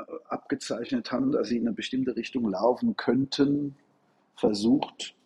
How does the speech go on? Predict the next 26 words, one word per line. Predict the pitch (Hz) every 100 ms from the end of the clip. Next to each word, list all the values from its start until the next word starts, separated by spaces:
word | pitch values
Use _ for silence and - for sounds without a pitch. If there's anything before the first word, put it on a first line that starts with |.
| _ 110
sogenannte | 104 107 107 110 107
Negotiator, | 98 113 107 101 92 107 147 147
also | 101
Unterhändler, | 92 123 143 127 143 - -
professionelle | - 117 117 - 104 104
Unterhändler | 98 123 135 127 131 135 131 -
für | - 113 104 107 95
Verhandlungen | 104 101 131 117 107
mit | 101 -
Kriminellen | - 101 98 87 107 117 127 _ _ _ _ _ - - _ _ _ _ _ _ _ _ _ -
zu | -
kontaktieren. | - 107 110 95 - 139 95 - _ _ _ _ _ _ _ _ _ -
Das | 104 - -
ist | 127 -
uns | 113 110 -
dann, | 104 107 104 104 101 - _ _ _ _ _ _
also | - - - - - - - 190
die | 110
zu | 101 -
kontaktieren | 107 101 - 131 151
ist | 120
uns | 107 -
gelungen, | 90 123 208 -
aber | - 107
<laughs> |
sie | 101 - -